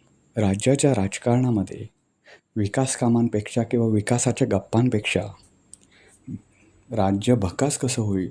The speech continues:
याच्याच गप्पा जास्त रंगतात आणि जर गप्पा रंगल्या नाही तर त्या दृष्टीनं पावलं तरी टाकली जातात.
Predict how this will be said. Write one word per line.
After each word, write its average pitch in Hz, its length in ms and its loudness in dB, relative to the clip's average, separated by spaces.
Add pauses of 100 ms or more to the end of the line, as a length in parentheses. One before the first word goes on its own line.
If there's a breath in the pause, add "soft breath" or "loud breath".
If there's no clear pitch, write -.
याच्याच 123 400 0
गप्पा 110 280 0
जास्त 107 320 -4
रंगतात 104 420 -2 (680 loud breath)
आणि 104 140 0
जर 117 120 2
गप्पा 107 380 0
रंगल्या 127 320 2
नाही 104 280 0 (920 loud breath)
तर 113 260 2 (480)
त्या 120 120 -6
दृष्टीनं 113 440 -2
पावलं 98 400 0
तरी 113 120 2
टाकली 104 340 -2
जातात. - 300 -10